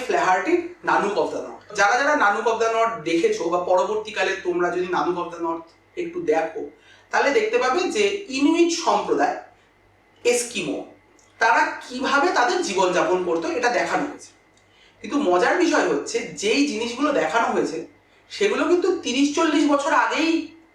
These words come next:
বিলুপ্ত। নানুক যাকে দেখানো হয়েছে, তারা কিন্তু ওইভাবে আসলে তাদের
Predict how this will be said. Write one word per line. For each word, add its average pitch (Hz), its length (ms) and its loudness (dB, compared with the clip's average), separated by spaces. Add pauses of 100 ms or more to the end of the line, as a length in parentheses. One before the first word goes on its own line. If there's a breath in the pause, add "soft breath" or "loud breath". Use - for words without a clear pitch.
(360)
বিলুপ্ত। - 400 -4 (1080 soft breath)
নানুক 175 540 2 (260)
যাকে 185 200 4 (100)
দেখানো 240 320 2
হয়েছে, 123 240 0 (220)
তারা 143 240 2
কিন্তু 285 180 -2 (140)
ওইভাবে 202 340 2 (160)
আসলে 240 300 0
তাদের 247 180 -2